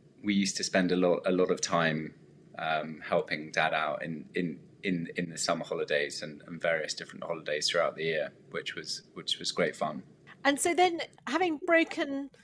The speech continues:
Speaker 2: the tidings to your father that farming was not going to be your destiny, what, what did you take yourself off to do? Did you go to university? Did you go straight into the world of work? Did you think, "I'm gonna be an entrepreneur"? What were all the thoughts going through your mind?
Speaker 1: Yeah, no, absolutely. So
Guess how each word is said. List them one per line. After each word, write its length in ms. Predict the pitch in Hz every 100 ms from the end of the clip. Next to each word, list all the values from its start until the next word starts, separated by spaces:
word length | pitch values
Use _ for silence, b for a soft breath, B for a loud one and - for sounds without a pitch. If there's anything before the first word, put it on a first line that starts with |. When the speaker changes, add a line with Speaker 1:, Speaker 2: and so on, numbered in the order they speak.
| b
Speaker 2:
the 100 | -
tidings 520 | 269 269 311 262 247 226
to 100 | 262
your 140 | 247
father 520 | - 247 226 202 180 185
that 180 | 208 -
farming 520 | - 254 233 214 202
was 160 | 202
not 160 | 226 208
going 180 | 214 208
to 100 | -
be 80 | 214
your 220 | 196 196
destiny, 580 | - 208 - - 180 143
what, 380 | 185 247 - 240
what 180 | 269 254
did 120 | 262
you 80 | 262
take 380 | 254 254 254
yourself 380 | 226 - 214 208
off 160 | 214 -
to 100 | 196
do? 180 | 208 196
Did 120 | 180
you 80 | 175
go 80 | 180
to 100 | 180
university? 600 | 175 277 415 - 403 349
Did 240 | 262 226
you 80 | 214
go 160 | 190 185
straight 400 | - 220 202 214
into 160 | 196
the 80 | 214
world 260 | 196 190 185
of 80 |
work? 540 | 196 262 320 320 - -
Did 100 | -
you 80 | 208
think, 240 | - 233 202
"I'm 80 |
gonna 140 | 208 208
be 100 | 202
an 100 | 196
entrepreneur"? 720 | 196 - - 226 226 277 302 - B B
What 160 | 254 -
were 80 |
all 120 | 294 269
the 120 | 254
thoughts 380 | 262 240 - -
going 240 | 226 220
through 160 | - 220
your 140 | 214
mind? 260 | 214 208 120
Speaker 1:
Yeah, 320 | 110 98 98 - - - - -
no, 200 | 113 107
absolutely. 600 | - 117 - 117 104 92 92
So 360 | - 110 104